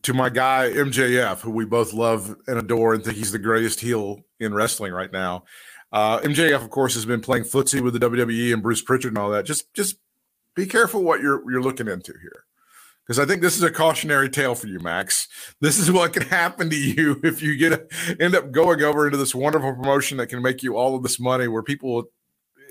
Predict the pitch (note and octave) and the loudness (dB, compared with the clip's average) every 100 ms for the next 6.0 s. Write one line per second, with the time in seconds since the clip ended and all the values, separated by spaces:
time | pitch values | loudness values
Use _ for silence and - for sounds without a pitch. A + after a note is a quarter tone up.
0 | - - E3+ E3 D3 D3 C#3+ C3 - - | -14 -4 -2 0 2 4 4 0 -10 -20
1 | - _ - G2 E3 A3+ G3+ E3+ C#3+ C3+ | -20 _ -10 0 4 4 4 4 0 -2
2 | B2 F#2 C#2+ B2 - - C3 - C3+ C3+ | -2 -6 -14 -18 -16 -6 0 0 2 0
3 | B2 B2+ G#2 G#2+ F2 F2+ A#2 C#3+ C#3+ A#2+ | 0 0 0 -2 -2 -2 -2 0 0 0
4 | F3+ F#3 E3 D#3+ D#3+ D3+ D3+ - D#3+ D3 | 2 2 2 0 0 0 -2 2 2 2
5 | - - - G#3+ D#4+ F#3+ D#3+ D#3+ D3 | -2 -18 -6 -4 0 0 2 2 2